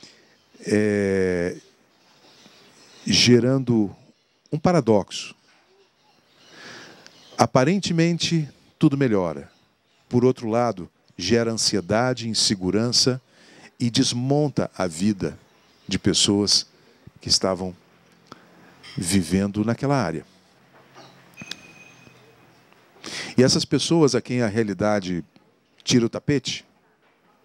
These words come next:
são obrigadas, isso di-, isso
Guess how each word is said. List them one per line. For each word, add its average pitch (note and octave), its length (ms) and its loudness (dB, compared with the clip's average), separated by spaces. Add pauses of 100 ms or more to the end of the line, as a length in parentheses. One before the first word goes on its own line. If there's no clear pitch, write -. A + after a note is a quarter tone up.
(640)
são C3+ 500 2 (120)
obrigadas, B2+ 720 0
isso A#2 320 -4
di-, F#2+ 180 -14
isso A#2+ 400 -2